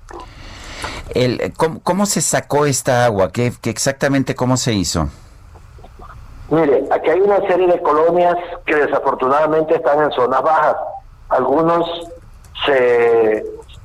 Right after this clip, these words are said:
Speaker 2: hicieron habitaciones donde eran cauces de ríos, otros en donde eran lagunas. Entonces, cada una de esas colonias,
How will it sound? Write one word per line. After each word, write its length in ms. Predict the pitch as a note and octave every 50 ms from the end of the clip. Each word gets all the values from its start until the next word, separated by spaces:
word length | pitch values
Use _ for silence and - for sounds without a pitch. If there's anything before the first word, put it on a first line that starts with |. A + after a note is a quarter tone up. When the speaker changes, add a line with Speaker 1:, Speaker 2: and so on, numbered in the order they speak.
| - - - - - - - - - - - - -
Speaker 2:
hicieron 400 | C#3+ - - E3 D#3 E3 E3 E3
habitaciones 800 | D#3 D3 C3+ C3+ C3+ B2 - - D#3 D#3 E3 E3 D#3+ E3 D#3+ D#3+ - - - -
donde 300 | A#2+ C3+ C3 B2 C3 C#3+
eran 220 | C#3+ D3 D3 D3
cauces 360 | D3 C#3+ C#3+ C#3+ C#3+ D3 D3 C3+
de 120 | B2 A#2+
ríos, 480 | A2+ C3 D3+ D#3+ E3 E3 E3 E3 E3 E3 E3 - - -
otros 340 | C#3 D3 C#3+ C#3+ D3 C#3
en 120 | C3+ B2+ A#2+
donde 200 | B2 B2+ C3 C#3
eran 160 | C3+ C#3 C3+
lagunas. 480 | B2+ A#2+ B2+ D3 D#3 D#3+ D#3 D#3 D3+ - - - - - - - - _ _ -
Entonces, 600 | D3+ D#3 D3+ D3+ E3 D#3+ D#3+ D#3+ E3 E3+ D#3+ D#3+ - - - - - - _ _ _ _ _ _ _ -
cada 300 | - D#3+ E3+ E3+ E3 E3
una 280 | E3 E3+ F3 F3+ E3+
de 160 | D#3 D#3 D#3+
esas 220 | D#3+ D#3 F#3 D#3+ -
colonias, 540 | - F3 E3+ E3+ E3+ E3 E3 E3+ E3 E3